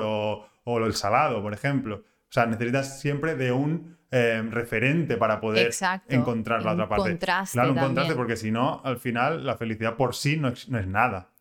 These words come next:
Speaker 2: Exacto,
Speaker 1: Claro.
Speaker 2: totalmente de acuerdo. Tienes coherencia vital si
Speaker 1: Ujú.
Speaker 2: encuentras tu propósito o estás en búsqueda de él.
Speaker 1: ¿Cuántas veces te has sentido incoherente por cambiar de propósito o cambiar de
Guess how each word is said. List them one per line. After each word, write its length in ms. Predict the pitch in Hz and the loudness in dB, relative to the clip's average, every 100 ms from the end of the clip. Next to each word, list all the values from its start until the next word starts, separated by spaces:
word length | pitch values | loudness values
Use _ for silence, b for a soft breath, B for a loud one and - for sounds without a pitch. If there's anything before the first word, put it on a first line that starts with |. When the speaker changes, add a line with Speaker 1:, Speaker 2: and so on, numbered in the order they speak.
| - | -10
Speaker 2:
Exacto, 560 | 165 - 160 180 - | -8 -2 -2 -2 -2
Speaker 1:
Claro. 140 | 160 165 | -4 -4
Speaker 2:
totalmente 380 | 151 185 214 226 | -2 -2 -2 0
de 80 | |
acuerdo. 520 | 180 160 185 185 151 - B B B | -2 -4 -4 -4 -6 -10 B B B
Tienes 340 | - 226 269 269 | 0 2 2 0
coherencia 560 | 233 196 202 208 277 | 0 2 0 -2 -2
vital 460 | 254 180 185 196 160 | 0 0 0 -2 -4
si 160 | - 123 120 | 0 2 2
Speaker 1:
Ujú. 100 | 151 | 0
Speaker 2:
encuentras 500 | 151 147 170 160 156 | -6 -4 -4 -4 -8
tu 100 | 165 | -10
propósito 720 | 151 160 208 226 175 151 151 - | -10 -4 -2 -2 -6 -10 -10 -4
o 100 | 156 | -6
estás 300 | - 160 165 | -6 -8 -6
en 120 | 156 | -6
búsqueda 380 | 156 - 151 143 | -6 -8 -6 -2
de 200 | 156 233 | 0 0
él. 120 | 226 | 0
Speaker 1:
¿Cuántas 300 | 147 147 160 | 0 2 2
veces 240 | 147 165 156 | 2 0 0
te 60 | |
has 80 | 156 | -2
sentido 300 | 143 131 135 | 0 2 4
incoherente 600 | 131 123 127 117 131 151 | 2 2 2 2 2 0
por 220 | - 135 107 | 0 0 0
cambiar 600 | 117 110 107 127 143 123 | 0 0 0 2 2 0
de 120 | 127 | -2
propósito 640 | 127 107 117 110 139 151 | -2 -2 -2 -2 -2 0
o 180 | 139 120 | 0 -2
cambiar 500 | 123 113 110 113 127 | -6 -4 0 0 0
de 340 | 113 127 143 | -2 -2 -4